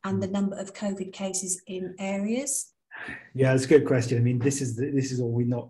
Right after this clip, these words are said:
Speaker 2: we haven't done actually, and this is a thing we, we do need to get on and do. We, we, it's a bit of a, um, uh, capacity issue on the project, to be honest with you. And, uh, and this is a, I think there's a lot of things we could do in terms of demographies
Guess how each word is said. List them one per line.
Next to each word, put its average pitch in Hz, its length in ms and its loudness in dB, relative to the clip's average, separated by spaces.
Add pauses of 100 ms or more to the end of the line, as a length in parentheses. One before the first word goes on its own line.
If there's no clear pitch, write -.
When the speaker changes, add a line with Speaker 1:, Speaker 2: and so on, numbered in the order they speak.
Speaker 2:
we 113 120 -2
haven't 110 280 -4
done 98 220 -14
actually, - 340 -8
and 104 140 0
this 113 80 4
is 113 120 2
a 104 40 -6
thing 104 240 0
we, 101 140 -4 (340)
we 107 160 0
do 110 200 2
need 104 200 -2
to 120 100 -2
get 113 280 -2
on 110 100 0
and 107 120 -2
do. 107 220 0
We, 117 240 0
we, 120 300 4 (360)
it's 120 260 2
a 120 100 6
bit 135 260 6
of 117 140 4
a, 104 300 -4
um, 98 340 -6 (840)
uh, 98 680 -4
capacity - 440 0
issue 107 180 -2
on 104 80 0
the 101 60 -4
project, 113 400 -2
to - 120 -20
be 110 60 -4
honest 113 220 -4
with 110 100 -6
you. 107 160 -2
And, 107 160 0
uh, 101 320 -4
and 107 160 -2
this 117 380 2
is 113 80 2
a, 120 400 -2
I 123 40 -2
think 127 180 6
there's 117 100 6
a 117 60 6
lot 123 200 6
of 117 80 -8
things 117 220 2
we 107 80 -14
could - 140 -18
do 107 180 -2
in 110 100 -2
terms 107 320 -4
of 104 80 -10
demographies 107 920 0